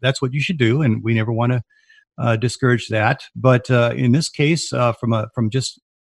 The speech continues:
purely a statistical point of view, it doesn't make sense to,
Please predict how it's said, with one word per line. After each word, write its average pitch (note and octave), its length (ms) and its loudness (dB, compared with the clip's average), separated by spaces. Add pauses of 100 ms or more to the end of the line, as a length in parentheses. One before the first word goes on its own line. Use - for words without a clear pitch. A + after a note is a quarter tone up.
purely D3+ 360 2
a A2 120 2
statistical A#2 920 -4
point C3 200 2
of F#2+ 80 -4
view, E3+ 220 2
it A#2 100 -4
doesn't A#2 240 -2
make A2 180 -4
sense C3 320 -2
to, A2 260 -2